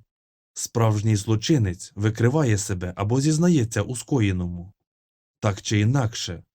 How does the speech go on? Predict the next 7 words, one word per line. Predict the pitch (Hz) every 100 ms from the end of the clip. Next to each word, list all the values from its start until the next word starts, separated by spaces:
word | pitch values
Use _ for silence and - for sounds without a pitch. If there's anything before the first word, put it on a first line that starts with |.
| _ -
звинувачення, | 92 104 104 107 143 - 107 92 85 87
висунуті | 107 117 113 104 101 107
моєму | 104 104 101 98
клієнту, | - 110 143 113 95 87 - _
знімаються. | 101 104 139 165 110 92 87 - 87 92 _ _ _ _ _ _ -
Викрутаси | 107 113 110 107 139 139
захисту, | 107 104 107 113 107 - 104